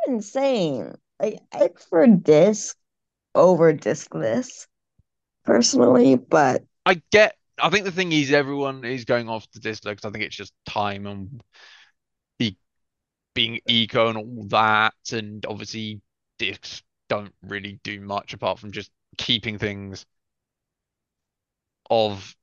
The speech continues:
Speaker 2: forever sort of thing. Um, but no, it is, it does show, I think, what I was always thinking, the S could be a good thing if, obviously, for certain things, especially for certain bits, if you're just wanting, using it for Game Pass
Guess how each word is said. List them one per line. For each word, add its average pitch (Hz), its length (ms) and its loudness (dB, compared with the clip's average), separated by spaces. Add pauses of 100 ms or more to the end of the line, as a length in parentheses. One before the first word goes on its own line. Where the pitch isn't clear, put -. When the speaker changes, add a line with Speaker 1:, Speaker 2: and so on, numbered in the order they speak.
(300)
Speaker 2:
forever 107 440 0
sort - 220 -10
of 110 60 -20
thing. 107 240 -4 (140)
Um, 117 540 4 (920)
but 180 120 0
no, 190 100 4
it 165 80 4
is, 208 220 0
it - 280 -20
does 254 180 4
show, 202 360 2
I 139 60 4
think, 180 320 -6
what 151 160 2
I 165 180 2
was 156 180 -6
always 156 180 -6
thinking, 131 380 -8
the 135 200 2
S 175 260 2
could 170 280 -6
be 147 140 -2
a 143 40 -2
good 135 260 -8
thing 127 300 -4
if, 131 280 -2 (160)
obviously, 120 540 -6 (100)
for - 80 -10
certain - 240 -4
things, 117 200 -2
especially - 320 -6
for 110 180 -10 (640)
certain 107 260 -2
bits, 113 200 -2
if 104 100 -12
you're 107 80 -12
just 107 180 -10
wanting, 107 200 -8
using 107 240 -8
it 95 100 -16
for - 80 -16
Game 113 240 0
Pass 92 440 -2